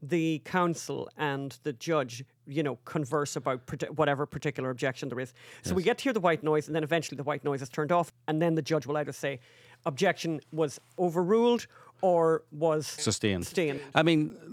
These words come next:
Speaker 2: there's been a lot of objections, and this is a case, as, as Mark said, that has taken twelve years to get to court. It's moving pretty slowly. Although Mark Stein was on, on the stand today, so hopefully
Speaker 1: And,
Speaker 2: that's a
Speaker 1: and
Speaker 2: good
Speaker 1: he
Speaker 2: sign.
Speaker 1: will be, t-, as you say, and he will be tomorrow.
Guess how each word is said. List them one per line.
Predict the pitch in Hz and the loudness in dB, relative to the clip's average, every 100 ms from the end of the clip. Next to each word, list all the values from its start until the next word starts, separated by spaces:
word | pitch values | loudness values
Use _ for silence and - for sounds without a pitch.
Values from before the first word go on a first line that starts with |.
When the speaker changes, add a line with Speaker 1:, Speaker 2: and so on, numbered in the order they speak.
| - 160 - | -16 -14 -2
Speaker 2:
there's | 143 | 0
been | 131 143 | 4 4
a | |
lot | 135 151 | 4 4
of | 143 | 4
objections, | 113 92 117 110 117 101 | 2 4 2 2 0 0
and | 117 | 2
this | 147 147 | 2 2
is | |
a | 151 | 0
case, | - - 113 104 - | 0 0 0 0 -4
as, | 95 98 | -4 -4
as | - 104 | -4 -4
Mark | 90 98 95 - | 0 0 0 0
said, | 92 | -4
that | 87 95 | -2 -4
has | 98 92 | -6 -6
taken | - 95 92 | -6 -6 -6
twelve | - 107 104 98 | -4 -2 0 0
years | 87 85 87 | -2 -4 -6
to | - | -6
get | 95 87 | -6 -8
to | - | -10
court. | - 90 90 - - - - | -6 -6 -6 -10 -20 -16 -10
It's | 107 - - - | -8 -8 -12 -2
moving | 131 139 135 | 2 4 2
pretty | 98 - 120 104 | 0 -2 -4 -4
slowly. | 92 - 92 90 92 | -6 -4 -4 -2 0
Although | 131 170 160 | 2 2 2
Mark | 151 170 - | 4 2 2
Stein | 151 160 151 | 2 2 2
was | 135 | 0
on, | 135 123 127 110 _ _ _ _ _ _ - - | 0 0 0 -4 _ _ _ _ _ _ -20 -8
on | 113 117 | -2 0
the | |
stand | 117 131 123 113 | 2 2 2 2
today, | 95 98 | 2 0
so | 101 80 | 0 0
hopefully | 104 107 107 | -2 0 2
Speaker 1:
And, | 95 | 2
Speaker 2:
that's | 98 104 | 2 2
a | |
Speaker 1:
and | 180 | 2
Speaker 2:
good | 175 | 2
Speaker 1:
he | |
Speaker 2:
sign. | 170 | 2
Speaker 1:
will | 170 | 0
be, | 170 | 0
t-, | 170 | -4
as | - 156 | -4 -4
you | 156 | -4
say, | 160 | -4
and | 147 | -2
he | 143 | -2
will | 135 143 | -2 -4
be | 151 | -4
tomorrow. | - 143 127 131 | -6 -6 -6 -8